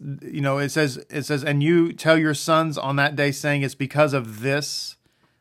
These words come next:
that Adonai acted on my behalf when I left Egypt.' And it shall be a sign on your arm and a reminder between your eyes." So thi-, this, this act of, of not having chametz in our home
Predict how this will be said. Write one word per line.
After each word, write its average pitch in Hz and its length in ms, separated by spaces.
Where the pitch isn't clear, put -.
that 139 160
Adonai 135 360
acted 135 380
on 135 80
my 131 100
behalf 127 360
when 127 80
I - 20
left 127 220
Egypt.' 135 360
And 143 140
it 151 140
shall 165 240
be 156 100
a 151 80
sign 165 640
on 147 140
your 139 160
arm 143 280
and 139 80
a 127 40
reminder 143 760
between 151 320
your 143 160
eyes." 135 680
So 170 240
thi-, 196 280
this, 185 680
this 156 480
act 175 400
of, 131 220
of 139 180
not 156 280
having 160 400
chametz 147 360
in 143 80
our 135 160
home 143 400